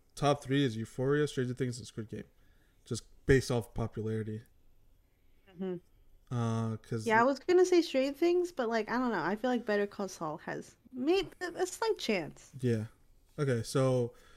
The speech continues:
Speaker 1: you're saying Better Call Saul, what else?
Speaker 2: Euphoria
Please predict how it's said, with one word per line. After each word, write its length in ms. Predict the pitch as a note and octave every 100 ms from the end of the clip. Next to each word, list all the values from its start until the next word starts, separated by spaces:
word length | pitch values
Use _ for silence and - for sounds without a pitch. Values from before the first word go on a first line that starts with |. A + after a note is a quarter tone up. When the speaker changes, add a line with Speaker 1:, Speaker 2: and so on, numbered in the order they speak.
| -
Speaker 1:
you're 120 | E3
saying 340 | - F3+ E3 B2+
Better 180 | D3
Call 140 | C#3+ C3+
Saul, 300 | C#3 C3 B2
what 120 | B2+
else? 260 | E3+ - - - - - - - - _ _ _ _ _ _
Speaker 2:
Euphoria 720 | A3 G#3+ A#3 G#3 G3+ G3 F#3+